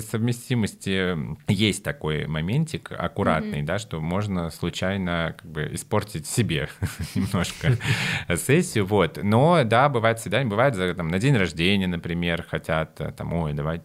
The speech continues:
Speaker 1: проведем», можно провести гонг-сессию для друзей, именно там для праздника, то есть какого-то такого. Поделиться этим опытом, вообще это, да, скорее часто встречается, когда хотят показать что-то и вместе этот опыт прожить.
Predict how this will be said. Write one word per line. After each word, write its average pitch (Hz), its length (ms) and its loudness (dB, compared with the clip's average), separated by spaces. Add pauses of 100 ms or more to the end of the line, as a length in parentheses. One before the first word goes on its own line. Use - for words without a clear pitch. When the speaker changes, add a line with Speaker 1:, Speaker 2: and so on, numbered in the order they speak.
(120)
Speaker 1:
проведем», 78 440 -6
можно 85 280 -4
провести 73 280 -8
гонг-сессию 76 1000 -8
для 73 140 -6
друзей, 76 540 -6
именно 76 240 -8
там 78 140 -14
для 76 120 -10
праздника, 95 520 -2
то 87 60 -10
есть 78 100 -12
какого-то 78 340 -6
такого. 73 460 -2
Поделиться 104 540 0
этим 98 260 0
опытом, 147 500 0
вообще 170 340 0
это, 104 520 0
да, 78 260 -2
скорее 85 600 -6 (400)
часто - 360 -2
встречается, - 680 -8
когда 76 640 -8
хотят 78 340 -6
показать 87 480 0
что-то - 380 -8
и 71 80 -2
вместе 78 440 -4
этот - 220 -12
опыт - 180 -10
прожить. 78 580 -10